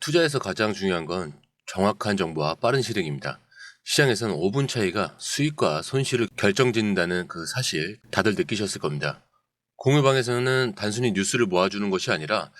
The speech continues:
핵심 포인트 요약, 그다음에 실시간 전략 제공, 네, 즉각적인 피드백, 이 모든 것을 한 곳에서 가장 빠르게 제공합니다. 거기에 무료 전자책도 필요한 분에 한해서 제공하고 있는데요.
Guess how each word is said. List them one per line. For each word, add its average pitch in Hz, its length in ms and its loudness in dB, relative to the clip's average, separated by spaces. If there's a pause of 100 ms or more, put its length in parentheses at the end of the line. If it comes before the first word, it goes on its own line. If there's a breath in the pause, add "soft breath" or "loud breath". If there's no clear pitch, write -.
(300 loud breath)
핵심 147 260 0
포인트 104 380 0
요약, 80 400 -2
그다음에 80 260 -12
실시간 123 460 0
전략 90 480 -2
제공, 90 400 -2 (380 loud breath)
네, 87 100 0
즉각적인 87 840 -2
피드백, 85 480 0 (160)
이 117 80 2
모든 117 280 4
것을 139 260 2
한 175 120 2
곳에서 139 400 0
가장 104 440 0
빠르게 101 480 0
제공합니다. 76 580 -4 (300 loud breath)
거기에 107 380 4
무료 104 260 2
전자책도 107 720 -4
필요한 165 360 0
분에 117 160 0
한해서 107 340 0
제공하고 98 420 -2
있는데요. 80 400 -2